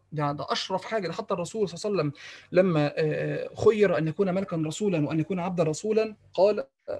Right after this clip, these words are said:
"أريد أن أكون عبداً رسولاً"، تمام؟ فطبعًا ه-، هذا شرف يعني كبير جدًا، جدًا، ولكن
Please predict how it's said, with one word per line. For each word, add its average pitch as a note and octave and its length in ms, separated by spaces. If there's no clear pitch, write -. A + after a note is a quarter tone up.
"أريد G3+ 160
أن F3 80
أكون F#3 340
عبداً D#3+ 420
رسولاً"، D#3+ 380
تمام؟ F#3+ 300
فطبعًا F3 340
ه-، D#3 300
هذا F3 160
شرف F3 360
يعني D3+ 280
كبير D#3+ 180
جدًا، D3+ 240
جدًا، D3+ 380
ولكن E3 360